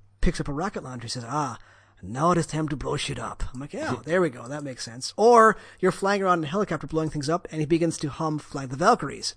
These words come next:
Speaker 2: <laughs>
Speaker 1: Na, na, na, na, na, na, na. So that's actually funny.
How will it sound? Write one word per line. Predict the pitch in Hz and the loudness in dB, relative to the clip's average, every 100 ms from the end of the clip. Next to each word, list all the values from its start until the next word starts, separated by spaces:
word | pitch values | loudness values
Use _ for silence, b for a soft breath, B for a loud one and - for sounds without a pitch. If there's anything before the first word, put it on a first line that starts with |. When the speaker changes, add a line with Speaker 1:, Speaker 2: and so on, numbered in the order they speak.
| - | -10
Speaker 2:
<laughs> | - | -6
Speaker 1:
Na, | 95 92 73 73 76 | -4 -2 -2 0 0
na, | |
na, | - 123 117 127 | -2 -6 -8 -4
na, | 156 120 | -4 -4
na, | - | -4
na, | 185 190 185 175 | 4 6 6 6
na. | 147 156 151 | 4 2 0
So | 147 165 151 - | -2 -4 -4 -8
that's | - 185 214 | -6 -4 0
actually | 185 - 151 | 0 0 -4
funny. | - 135 - | -4 -10 -10